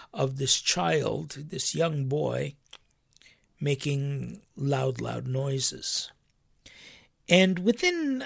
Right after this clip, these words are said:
a couple moments, it wasn't even a f-, I'd say, it wasn't a minute, but it wasn't a few seconds either. But at some point, we all realized that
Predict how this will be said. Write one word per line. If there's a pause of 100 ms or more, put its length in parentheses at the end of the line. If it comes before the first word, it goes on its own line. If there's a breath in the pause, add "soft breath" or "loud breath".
(120)
a
couple
moments, (880)
it
wasn't
even
a
f-, (160)
I'd
say,
it (300 loud breath)
wasn't
a
minute,
but
it
wasn't
a
few
seconds
either.
But (320 loud breath)
at
some
point, (320)
we
all
realized
that